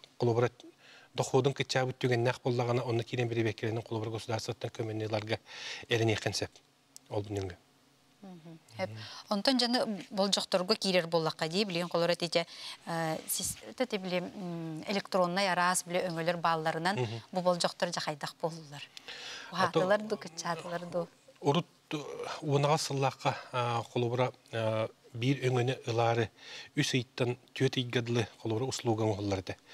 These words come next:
Speaker 1: Ол барыта били справка хомуссан агалан тухтурга. Билигин онтукабыт кытчаан, а, отут күнгө тийдибит. Отут күнү хигер уже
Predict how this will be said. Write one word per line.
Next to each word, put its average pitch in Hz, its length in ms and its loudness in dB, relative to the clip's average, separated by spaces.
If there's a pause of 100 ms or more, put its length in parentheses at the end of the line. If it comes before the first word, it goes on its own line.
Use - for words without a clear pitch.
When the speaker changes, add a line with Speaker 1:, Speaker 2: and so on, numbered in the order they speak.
(220)
Speaker 1:
Ол 117 120 2
барыта 113 280 0
били 110 300 -2
справка - 440 0
хомуссан 107 600 -4
агалан 104 260 0
тухтурга. 131 480 -4 (540)
Билигин 123 300 4
онтукабыт 123 420 0
кытчаан, 120 500 0 (160)
а, 110 500 -4
отут - 300 -2
күнгө 123 320 4 (220)
тийдибит. 131 400 0 (640)
Отут 139 260 0
күнү 127 220 2
хигер 117 260 2 (100)
уже 117 260 0